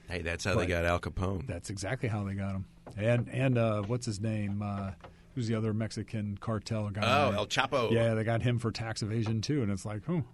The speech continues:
Speaker 2: okay."
Speaker 1: I didn't know I was supposed to pay, uh,
Speaker 2: Yeah.
Speaker 1: you know, taxes on all
Speaker 2: Mexican
Speaker 1: this
Speaker 2: tax and U S
Speaker 1: Canadian
Speaker 2: tax.
Speaker 1: whiskey that I'm
Speaker 2: <laughs>
Speaker 1: running across the border.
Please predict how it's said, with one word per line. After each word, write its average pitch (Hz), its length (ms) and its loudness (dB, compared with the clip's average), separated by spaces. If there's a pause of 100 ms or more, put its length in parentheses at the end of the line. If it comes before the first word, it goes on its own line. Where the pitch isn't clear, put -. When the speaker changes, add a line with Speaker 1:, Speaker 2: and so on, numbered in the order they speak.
(120)
Speaker 2:
okay." 143 360 -2
Speaker 1:
I 123 140 4
didn't 135 160 8
know 135 100 8
I 135 80 10
was 127 100 6
supposed 131 240 -2
to 117 60 -4
pay, 120 420 4
uh, 113 400 4
Speaker 2:
Yeah. 139 180 12 (280)
Speaker 1:
you 202 180 12
know, - 60 8
taxes 139 460 4
on 113 100 8
all 165 60 12
Speaker 2:
Mexican 120 340 8
Speaker 1:
this - 100 4
Speaker 2:
tax 151 340 4
and 202 340 2
U 147 60 8
S - 20 8
Speaker 1:
Canadian 123 400 6
Speaker 2:
tax. 120 160 4
Speaker 1:
whiskey 131 440 8
that 208 160 10
I'm - 220 6 (220)
Speaker 2:
<laughs> - 180 -20
Speaker 1:
running 117 400 4
across 117 360 6
the 101 60 -2
border. 104 380 2